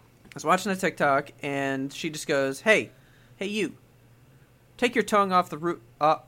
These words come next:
off the roof of your mouth." And I was like, "What?"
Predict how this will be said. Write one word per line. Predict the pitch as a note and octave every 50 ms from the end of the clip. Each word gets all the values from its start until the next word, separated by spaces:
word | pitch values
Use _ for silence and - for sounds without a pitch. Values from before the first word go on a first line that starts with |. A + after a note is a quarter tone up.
| -
off | D3+ D3+ E3 - -
the | D#3+ C#3+
roof | D3+ D#3+ E3 D#3 E3
of | D#3
your | D3 C#3
mouth." | C3+ B2+ A#2 - - - - - - - - - - - - - - - - - - -
And | C#3+ C#3
I | C3+
was | C3+ C#3
like, | C3+ B2+ B2+ B2+ - - - - - _ -
"What?" | - C#3 C3+ C3+ C3 C#3+ F#3 A#3 C4 -